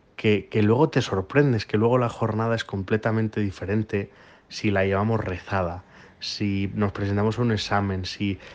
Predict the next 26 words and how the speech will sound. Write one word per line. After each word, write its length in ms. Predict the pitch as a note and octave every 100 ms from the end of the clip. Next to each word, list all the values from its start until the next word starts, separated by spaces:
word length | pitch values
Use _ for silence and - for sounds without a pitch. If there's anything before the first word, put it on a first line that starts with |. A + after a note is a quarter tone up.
| -
si 240 | - A2
vamos 420 | G2+ G#2+ A2+ A2+ A2+
a 220 | A2 A2
visitar 460 | A2+ - A2 A2+
a 160 | G#2+ G2
alguien, 320 | G#2+ G2+ G2+
si, 160 | F#2 G2 - -
si 180 | - -
eso 200 | B2+ -
lo 100 | B2+
hemos 240 | B2 C3+ -
puesto 540 | - A#2 - A2+ G#2
an-, 240 | A2+ G#2+ G#2+
de 60 |
antemano 480 | G2 G2 G2+ G#2 G#2
en 60 | G2
manos 320 | A2 C3 A#2
de 100 | G2+
Dios, 320 | G2+ A#2+ C3+ -
hemos 220 | G#2+ A#2
hablado 360 | A2 G#2 G2+ F#2+
de 120 | F#2+
Él, 160 | C3+ - - - _ -
dará 220 | G2 A2
frutos. 540 | A2+ B2+ B2 G#2+ F#2+ - - - -
Eso 400 | - - B2 B2+